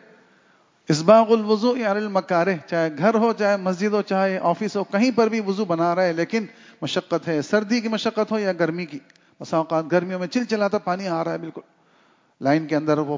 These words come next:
پائپ ہے لوہے کا اور پانی گرم گرم اور اس کے علاوہ دستیاب نہیں ہے، انسان کی مجبوری ہے کہ وضو بنانا ہے، یا کوئی بھی مشقت کسی بھی نوعیت کی ہو، تو فرمایا کہ اسباغ الوضوء علی المکارہ، مشقت کے باوجود بھی وضو کو کامل مکمل بنانے والا۔ نمبر دو،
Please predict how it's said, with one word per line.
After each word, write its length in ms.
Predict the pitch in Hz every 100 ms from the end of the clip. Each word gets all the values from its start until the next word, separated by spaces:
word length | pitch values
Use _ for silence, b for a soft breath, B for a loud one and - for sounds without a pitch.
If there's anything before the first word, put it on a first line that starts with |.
| -
پائپ 240 | 151 151
ہے 100 | 156
لوہے 300 | 147 147 160
کا 120 | 143
اور 100 | 147
پانی 320 | 139 151 151 151
گرم 220 | 165 160 160
گرم 260 | 160 165
اور 60 | 151
اس 100 | -
کے 100 | 156
علاوہ 220 | 156 156
دستیاب 480 | 151 143 175 160 165
نہیں 200 | 110 95
ہے، 60 | 85 b b b b -
انسان 280 | 135 160
کی 60 | 170
مجبوری 420 | 165 151 160 190
ہے 40 | 185
کہ 100 | 180
وضو 220 | 170 180
بنانا 360 | 156 165 180 180
ہے، 60 | - b b b b
یا 80 | 185
کوئی 260 | - 247 269
بھی 100 | 262
مشقت 440 | 233 226 220 214
کسی 200 | 208 214
بھی 100 | 202
نوعیت 420 | 185 170 185 180
کی 100 | -
ہو، 80 | 170
تو 100 | 160
فرمایا 300 | 165 175 180
کہ 100 | 165
اسباغ 520 | 175 151 151 165 156
الوضوء 460 | 160 156 156 151 165
علی 260 | 156 147 147
المکارہ، 560 | 147 139 139 147 147 139 B B -
مشقت 440 | 147 190 190 -
کے 60 | 175
باوجود 440 | 156 165 170 196
بھی 100 | 170
وضو 280 | 156 160 202
کو 100 | 185
کامل 340 | - 185 202
مکمل 440 | 196 196 233 240 240
بنانے 380 | 190 170 170
والا۔ 320 | 170 143 135 147 - - _ _ _ _ _ _ _ _
نمبر 240 | - 139 160
دو، 240 | 165 202